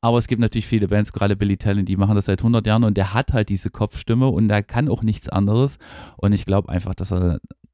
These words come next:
dass er schon eine Maschine ist. Ich hab die auch schon live sehen dürfen. Damals, wo der Schlagzeuger, äh, echte Schlagzeuger ausgefallen ist und der von Alexis on Fire ausgeholfen hat, in, das war in der Schmelinghalle in Berlin.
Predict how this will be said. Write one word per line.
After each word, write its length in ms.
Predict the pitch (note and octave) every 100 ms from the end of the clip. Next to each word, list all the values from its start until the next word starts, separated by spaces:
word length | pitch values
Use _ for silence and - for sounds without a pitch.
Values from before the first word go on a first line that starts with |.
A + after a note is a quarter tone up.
| _
dass 140 | - F#2+
er 60 |
schon 140 | F#2 G2
eine 100 | F#2
Maschine 320 | F2+ E2+ G2
ist. 60 | F#2+
Ich 60 |
hab 100 | A2+
die 100 | A2+
auch 160 | F#2+ A#2
schon 140 | A#2+
live 180 | G#2+ A2
sehen 240 | - G#2
dürfen. 320 | F#2+ G#2 A#2 A2 - - - _ _ -
Damals, 400 | G2 G2+ G2+ G2
wo 100 | G2
der 180 | F#2+
Schlagzeuger, 760 | F#2+ - G#2 A2 - G#2+ F#2+ E2+ -
äh, 220 | - - - -
echte 280 | - A#2+ B2+
Schlagzeuger 420 | A#2+ A#2 - G#2+
ausgefallen 440 | A#2 - B2 A#2+
ist 100 | A2+
und 80 | F#2+
der 140 | G2+ G#2
von 160 | G#2+
Alexis 320 | G2+ G#2 -
on 100 | G#2
Fire 320 | F#2+ G#2+ A2+ -
ausgeholfen 540 | B2 - A#2 A#2+ A#2+
hat, 160 | A2+ -
in, 300 | G#2 G#2 G2+
das 180 | -
war 180 | G#2+ G2+
in 140 | F2 G2
der 160 | F#2+
Schmelinghalle 560 | - A2+ B2 B2+ A#2+ A#2
in 80 | A2
Berlin. 340 | G2 A#2 B2+